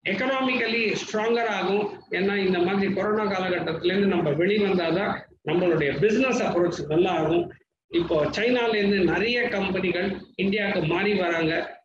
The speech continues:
இதை ஒரு கோல்டன் ஆப்பர்ச்சுனிட்டியை எடுத்து நம்ம பிசினஸ் துவங்கி நம்ம பண்ணக்கூடிய ஒரு வாய்ப்பு இருக்கு. அதையெல்லாம் நம்ம பார்த்து கொண்டு எப்படி செயல்பட வேண்டும் என்பதை புரிந்து கொண்டு செய்யுங்கள்.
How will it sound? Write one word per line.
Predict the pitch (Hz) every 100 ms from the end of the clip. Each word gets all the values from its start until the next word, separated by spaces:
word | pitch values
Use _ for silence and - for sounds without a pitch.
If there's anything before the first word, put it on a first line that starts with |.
| -
இதை | 233 247
ஒரு | 240 196
கோல்டன் | 175 220 220 214
ஆப்பர்ச்சுனிட்டியை | 185 190 202 185 196 185 175 156 143
எடுத்து | 160 185 202 226
நம்ம | 208 175 156
பிசினஸ் | 156 165 196 170 160
துவங்கி | 180 196 208 240 247 - _
நம்ம | 170 165 165
பண்ணக்கூடிய | 180 202 196 190 190
ஒரு | 156
வாய்ப்பு | 143 160 180 185
இருக்கு. | 175 180 214 214 - _
அதையெல்லாம் | - 208 240 220 220 240 240
நம்ம | 220 202 175 160 - -
பார்த்து | 180 214 202 240
கொண்டு | 202 175 185 233 - - _
எப்படி | 240 247 285
செயல்பட | 208 208 214 202 190
வேண்டும் | 175 175 175 185
என்பதை | 165 160 151 220 277 - _
புரிந்து | - 269 269 233
கொண்டு | 196 180 202
செய்யுங்கள். | 156 147 139 127 -